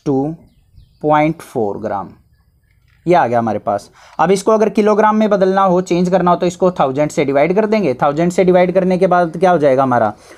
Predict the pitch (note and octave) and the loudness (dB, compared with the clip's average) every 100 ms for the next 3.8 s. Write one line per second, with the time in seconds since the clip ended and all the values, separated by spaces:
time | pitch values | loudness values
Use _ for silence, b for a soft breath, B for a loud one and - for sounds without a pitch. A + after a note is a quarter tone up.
0 | B - D#3+ D#3 E3+ G#3 G3 E3+ E3+ F#3 | B -4 -2 0 2 2 2 2 2 0
1 | F3 D#3+ D#3 D3+ F3+ - C3+ A#2+ B2 A#2+ | 0 2 2 0 0 -2 -4 0 0 0
2 | A#2 A#2 C#3+ D#3 C#3 C#3 C#3 B2 A2 B2+ | 0 0 0 0 -2 -4 -4 -4 -2 -2
3 | D3 E3+ E3+ D3+ C3+ C3 D3 | 0 -2 0 0 2 2 0